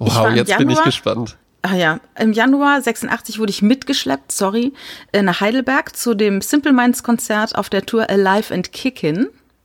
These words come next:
Speaker 2: Ja,
Speaker 1: Ja.
Speaker 2: aber geht, ne?
Speaker 1: Dann war ich bei, äh, Joe Jackson in Ludwigshafen im Dezember.
Speaker 2: Ah, cool, ja.
Speaker 1: Ich war,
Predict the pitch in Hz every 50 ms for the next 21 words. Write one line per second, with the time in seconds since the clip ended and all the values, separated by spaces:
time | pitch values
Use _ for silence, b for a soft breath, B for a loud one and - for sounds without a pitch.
0 | _ _ _ _ _ _ - 160 139 117 - 98 90 92 95 127 175 - - 107
1 | 107 104 104 104 - - - 117 - - - - - - - 123 131 - _ _
2 | _ _ _ _ _ - 226 233 254 269 269 233 233 226 240 240 - - 247 240
3 | 233 - - - 220 208 202 202 202 202 202 202 - - 190 185 180 180 175 175
4 | 175 175 180 180 b b b b b b _ _ _ - 214 202 208 202 208 190
5 | 196 - - - 294 277 302 381 - _ - 277 - 220 202 214 208 - 240 -
6 | - 240 247 262 269 262 - 381 466 494 - 277 - _ - 226 214 208 196 -
7 | 107 135 151 110 101 - - 240 285 392 - - - - 104 110 135 151 113 -
8 | - - - - - 104 107 131 131 - - _ _ _ _ _ _ _ - 262
9 | 254 233 - - 208 208 214 208 214 220 240 254 285 269